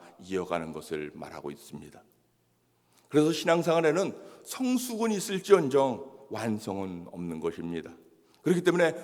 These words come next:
언제나 우리의 신앙생활은, 우리의 성화는 계속 진행되어야 하는 것입니다. 그래서 선줄로 생각되거든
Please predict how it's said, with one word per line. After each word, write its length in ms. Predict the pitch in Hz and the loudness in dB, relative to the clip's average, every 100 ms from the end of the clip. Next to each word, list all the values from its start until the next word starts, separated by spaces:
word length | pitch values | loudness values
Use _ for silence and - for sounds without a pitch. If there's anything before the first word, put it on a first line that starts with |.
| - - | -14 -10
언제나 880 | - 143 190 196 233 220 170 - - | -2 2 2 8 8 8 4 0 -12
우리의 280 | 113 131 123 | -8 -2 0
신앙생활은, 680 | 120 135 117 113 101 98 90 - - | 0 0 0 0 0 0 -2 -8 -12
우리의 300 | 127 180 202 | -6 10 10
성화는 640 | 202 214 220 220 196 208 - - - | 10 2 4 4 2 -2 -6 -16 -20
계속 840 | - 76 - - 101 90 - - - | -18 -16 -14 -6 -4 -4 -8 -20 -14
진행되어야 960 | - 98 90 85 85 78 78 76 73 80 | -8 -4 -4 -4 -4 -4 -4 -6 -8 -14
하는 180 | 78 | -12
것입니다. 480 | 80 76 82 80 - - _ _ _ _ _ - | -10 -10 -10 -12 -14 -20 _ _ _ _ _ 0
그래서 500 | 156 151 165 151 - - - | 2 4 2 2 -8 -16 -6
선줄로 480 | - 165 156 156 151 | 0 2 2 6 6
생각되거든 760 | 151 151 151 151 151 160 147 | 6 0 4 4 6 2 0